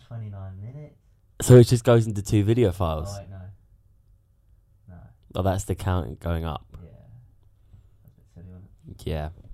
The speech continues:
Speaker 2: Yeah. Y-, your camera's not that good, mate.
Speaker 1: Oh, but yeah.
Speaker 2: Um,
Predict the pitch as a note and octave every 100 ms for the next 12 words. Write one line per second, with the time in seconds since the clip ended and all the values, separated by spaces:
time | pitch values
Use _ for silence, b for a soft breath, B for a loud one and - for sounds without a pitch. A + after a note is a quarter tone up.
0 | - - - E2 B1+ - - G#2+ B2+ A#2+
1 | D3+ C#3+ B2+ A#2+ B2+ A2+ G#2+ E2+ F#2+ F2
2 | F2+ E2 - A2 G#2+ - C3 G#2+ G2+ -
3 | F#2 F#2+ F#2 F2+ F2+ F2+